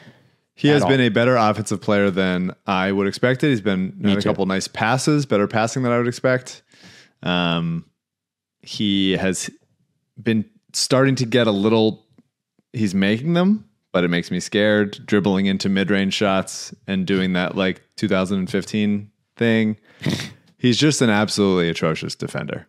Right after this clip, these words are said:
Speaker 1: He cannot slide his feet. He's always in the wrong place.
Speaker 2: What's
Speaker 1: He
Speaker 2: he,
Speaker 1: can't do
Speaker 2: he's
Speaker 1: it.
Speaker 2: gotta be shooting fifty percent from three. The guy makes every three he takes.
Speaker 1: He didn't take one tonight.
Speaker 2: Yeah.
Speaker 1: Um,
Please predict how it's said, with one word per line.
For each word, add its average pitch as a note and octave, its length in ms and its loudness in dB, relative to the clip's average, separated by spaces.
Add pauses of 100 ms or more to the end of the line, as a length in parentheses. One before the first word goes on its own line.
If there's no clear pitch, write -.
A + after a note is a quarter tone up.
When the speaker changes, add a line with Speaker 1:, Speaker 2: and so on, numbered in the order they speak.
(480)
Speaker 1:
He G#2 140 -4
cannot G2+ 400 -2 (360)
slide F2 200 0
his D#2+ 120 -4
feet. - 180 -6 (640)
He's F#2 160 -4
always F#2+ 200 2
in F#2+ 60 -4
the F#2+ 80 0
wrong F2 160 0
place. - 460 -6
Speaker 2:
What's - 160 -8
Speaker 1:
He F#3 60 0
Speaker 2:
he, A#2+ 40 -2
Speaker 1:
can't D#2+ 140 -2
do - 60 -4
Speaker 2:
he's - 40 -2
Speaker 1:
it. - 40 -4
Speaker 2:
gotta G3 100 2
be F3+ 100 0
shooting F3 240 -2
fifty F3 340 -2
percent D3+ 360 -2
from C3+ 100 -2
three. C#3+ 280 0
The G2 120 -4
guy C3 160 0
makes C#3+ 220 0
every B2 240 0
three C3 200 -2
he A#2+ 60 0
takes. - 560 -6 (480)
Speaker 1:
He A2+ 80 2
didn't A#2+ 140 2
take F#2+ 160 0
one E2 100 0
tonight. D#2 280 -2 (220)
Speaker 2:
Yeah. - 240 -10
Speaker 1:
Um, F2 580 -2